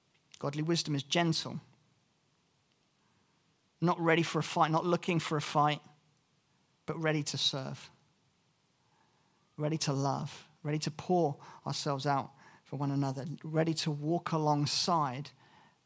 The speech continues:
and journey with one another. Godly wisdom is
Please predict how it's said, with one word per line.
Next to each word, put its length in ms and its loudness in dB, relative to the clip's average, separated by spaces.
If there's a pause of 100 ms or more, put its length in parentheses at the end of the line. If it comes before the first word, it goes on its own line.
and 180 -4
journey 560 0 (580)
with 160 -10
one 140 -4
another. 300 -6 (1200)
Godly 240 0
wisdom 400 2
is 100 -4